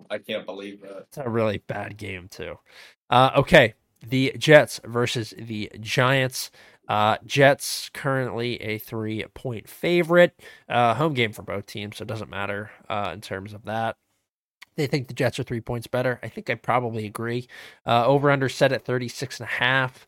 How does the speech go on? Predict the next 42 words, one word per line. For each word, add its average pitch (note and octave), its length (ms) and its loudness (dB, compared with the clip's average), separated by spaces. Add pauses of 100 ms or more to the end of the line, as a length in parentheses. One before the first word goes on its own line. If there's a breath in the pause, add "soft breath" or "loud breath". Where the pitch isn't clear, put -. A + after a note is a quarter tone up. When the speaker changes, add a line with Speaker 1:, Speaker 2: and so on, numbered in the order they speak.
(480 loud breath)
Speaker 2:
Uh, G#2+ 840 0
over E3+ 340 -4
favorited G#2 880 -6
odds G2+ 320 -8
are G2 240 -6
kinda G2+ 280 -10
tilted - 460 -10
that F#2+ 200 -10
direction. G2+ 600 -12 (340 loud breath)
I'll D3+ 140 8
take D#3 220 2
Jets C#3 220 4
minus A2+ 300 -4
three. A2 340 -4
I A2+ 140 -6
think B2 220 -8
last A2+ 260 0
week A#2 140 -6
was A#2+ 100 -10
a A2 60 -10
flash A#2 320 -2
in G#2+ 40 -16
the F2+ 60 -16
pan C#3+ 240 -2
for C#3 100 -10
the C3+ 60 -10
Giants. C#3 560 -2 (380 soft breath)
Uh, A2 200 0
they're A2 120 -2
gonna A2+ 180 -2
have A2 140 -2
a A2 40 -6
tough - 380 -4
time B2 640 -2 (520 soft breath)
uh, G#2+ 380 0
I A2+ 120 -6
think A#2+ 420 -10
establishing A2+ 540 -4
the G#2 80 -10
ball G#2 180 -8
through A2 140 -12
the G#2+ 200 -12